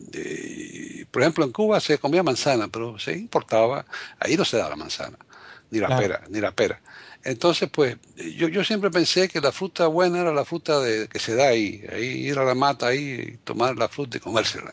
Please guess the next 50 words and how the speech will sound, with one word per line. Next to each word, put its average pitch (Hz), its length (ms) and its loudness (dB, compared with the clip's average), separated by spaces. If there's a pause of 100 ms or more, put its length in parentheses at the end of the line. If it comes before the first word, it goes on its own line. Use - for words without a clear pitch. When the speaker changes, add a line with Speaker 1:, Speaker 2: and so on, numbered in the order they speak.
Speaker 1:
¿verdad? - 200 -4 (200)
Speaker 2:
Esa 139 120 2
es 156 80 4
la 156 120 4
mejor 135 300 4
manera. 143 280 4
Además 139 280 2
que 160 60 0
el 131 100 0
sabor, 131 460 4
eh, 107 300 -4
acuérdate 156 420 -4
Speaker 1:
Sí. - 40 -6
Speaker 2:
que 131 80 -4
el 117 140 -6
sabor 123 480 0 (540)
es 120 220 -4
muy 165 140 0
diferente 143 400 0
a 165 60 0
la 135 80 0
fruta 143 280 -6
que - 120 -20
compra 143 300 -2
uno 165 100 -2
en 165 40 2
el 160 60 0
mercado, 151 380 2
a 165 40 2
la 143 140 0
que 120 140 -2
va 147 160 4
y 196 80 -2
la 139 200 0
coge 170 280 0
directamente 143 580 -2
del 117 160 0
árbol. 120 340 -2 (140)
Definitivamente, 180 1200 -6
eh, 127 200 -10
si, 131 340 -4
si - 160 -6
observamos 143 580 -2
lo 151 180 -4
que, 107 260 -6
lo 104 160 -10
que 107 120 -4
habla 139 520 2
la, 87 380 -8
la, - 260 -14